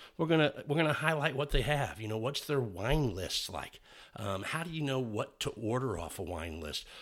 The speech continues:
What's a good value? You know, a lot of times people, now, if you're real experienced in wine, this isn't for you, right? You know what you like. You know what's a good value. You can do that.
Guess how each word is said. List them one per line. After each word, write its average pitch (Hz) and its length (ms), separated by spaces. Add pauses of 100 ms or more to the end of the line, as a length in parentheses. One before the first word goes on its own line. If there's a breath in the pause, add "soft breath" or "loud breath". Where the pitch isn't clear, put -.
(120)
What's 120 480
a 139 160
good 127 260
value? 104 640 (180)
You 107 120
know, 92 160 (240 loud breath)
a 104 80
lot 123 240
of 151 80
times 135 340
people, 131 480 (340 loud breath)
now, 123 100
if 123 100
you're 160 120
real 147 300
experienced 165 680
in 156 140
wine, 160 360
this 127 220
isn't - 260
for 117 100
you, 135 200
right? 101 260
You 123 160
know 131 220
what 120 180
you 113 160
like. 107 320
You 117 60
know 107 100
what's 107 220
a 117 40
good 104 200
value. 90 280
You 90 120
can - 100
do 98 120
that. 85 100